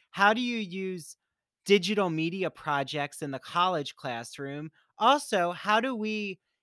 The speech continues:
interpret and analyze podcast episodes like our very own Ivory Tower Boiler Room? And we break down all of the different podcast genres and just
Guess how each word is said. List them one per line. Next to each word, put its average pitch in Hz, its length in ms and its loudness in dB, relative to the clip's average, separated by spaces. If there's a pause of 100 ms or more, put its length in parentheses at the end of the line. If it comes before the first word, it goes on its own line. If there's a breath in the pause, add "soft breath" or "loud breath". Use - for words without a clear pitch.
(140)
interpret 208 680 0
and 170 140 -6
analyze 165 580 -2 (100)
podcast 151 720 -2
episodes 131 800 -8
like 160 240 0
our 170 140 8
very 165 380 4
own 165 180 0
Ivory 151 320 2
Tower 143 320 0
Boiler 160 460 0
Room? 135 280 -2 (220 soft breath)
And 190 100 0
we 214 100 4
break 240 320 0
down 240 260 2
all 185 260 0
of 185 140 -4
the 185 80 -8
different 175 420 -10
podcast 170 640 -4
genres 151 640 -4 (320 soft breath)
and 208 160 4
just 240 500 2